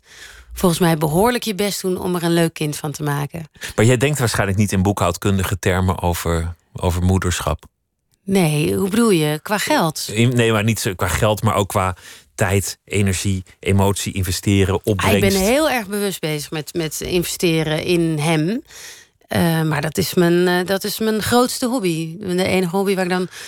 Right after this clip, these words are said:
Speaker 1: geen beroep van kan maken. <laughs> Maar ja,
Speaker 2: Want al
Speaker 1: nee,
Speaker 2: je,
Speaker 1: ik
Speaker 2: al je andere hobby's zijn beroep geworden?
Speaker 1: Nou ja, wel veel. Ik vind het wel lastig soms. Want ik,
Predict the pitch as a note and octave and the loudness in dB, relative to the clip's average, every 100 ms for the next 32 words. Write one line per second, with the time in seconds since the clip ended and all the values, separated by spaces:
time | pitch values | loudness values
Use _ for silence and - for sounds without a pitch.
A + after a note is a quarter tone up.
0 | - - - A#3 A3 F#3+ F#3 - D3+ C#3+ | -18 -16 -4 2 2 4 0 -2 -4 -2
1 | D3 D3 C#3 C#3+ - - A3 - - - | -2 0 -2 -4 -6 -2 -4 -4 -8 -10
2 | - A3 G3+ F3+ F3+ G#2 - F#3+ D#3+ - | -4 0 2 2 0 -2 0 2 4 2
3 | - B2 C3+ B2+ C3 A#2+ A#2+ A#2+ A2+ - | 2 0 0 0 0 0 0 0 0 0
4 | G#2 G2 G#2 A#2 - B2 B3+ C#4+ B3 A#3 | 0 2 0 -2 0 2 4 2 2 0
5 | G#3 E3+ F3 A#3+ C#4+ E3+ D#3 - E3 F3 | 0 -2 -2 -4 -2 -2 -4 -6 -4 -2
6 | G#3+ - - - D#3 D3+ - E3+ E3+ - | -4 -4 -8 -6 -4 -4 -4 -6 -6 -10